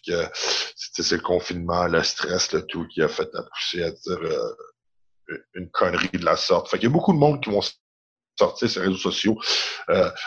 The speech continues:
puis qui, qui se sentent affectés mentalement, puis qui vont dire des choses auxquelles ils vont regretter quelques heures plus tard ou quelques jours plus tard, puis auxquelles ils vont apporter des excuses disant que c'était pas vraiment moi qui parlais, puis tout. Fait que encore là, est-ce que c'est des, est-ce que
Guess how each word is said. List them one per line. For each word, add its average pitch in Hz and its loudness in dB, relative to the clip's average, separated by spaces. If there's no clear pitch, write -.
puis - -8
qui, 78 -4
qui 98 -4
se - 4
sentent 110 4
affectés 101 2
mentalement, 90 2
puis - -6
qui - -14
vont 87 2
dire 95 6
des 90 2
choses 101 2
auxquelles 87 -2
ils - -8
vont 85 4
regretter 85 2
quelques 85 0
heures 85 4
plus - -12
tard 87 4
ou - 0
quelques 85 0
jours 82 -2
plus - -16
tard, 87 4
puis - -4
auxquelles 85 -6
ils - -14
vont 82 2
apporter 82 2
des 85 0
excuses 85 -2
disant 82 -6
que - -6
c'était - -4
pas 82 2
vraiment 80 2
moi 80 -2
qui - -10
parlais, 80 0
puis - -14
tout. 82 -6
Fait 80 0
que 90 4
encore 90 6
là, 85 6
est-ce 80 0
que 90 2
c'est - -8
des, 92 2
est-ce 87 0
que 87 2